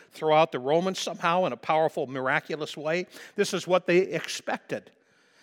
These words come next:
Can I tell you that many people who put their so-called faith in Christ walk away and backslide because they're disappointed that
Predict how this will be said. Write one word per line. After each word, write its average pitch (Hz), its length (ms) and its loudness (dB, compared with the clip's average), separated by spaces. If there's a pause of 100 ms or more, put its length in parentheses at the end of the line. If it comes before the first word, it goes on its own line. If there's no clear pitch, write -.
(280)
Can - 120 2
I 208 40 2
tell 208 140 8
you 196 120 4
that 165 240 -4
many 180 360 -2
people 196 400 -6
who 147 200 -6
put - 220 -6
their 147 260 -6 (320)
so-called 170 600 -2
faith 165 300 -4
in 131 120 -8
Christ 131 580 -4 (420)
walk 170 300 2
away 170 200 -4
and 147 140 -6
backslide 139 640 0
because 139 320 -8
they're 139 100 -8
disappointed 127 920 -8
that 127 160 -2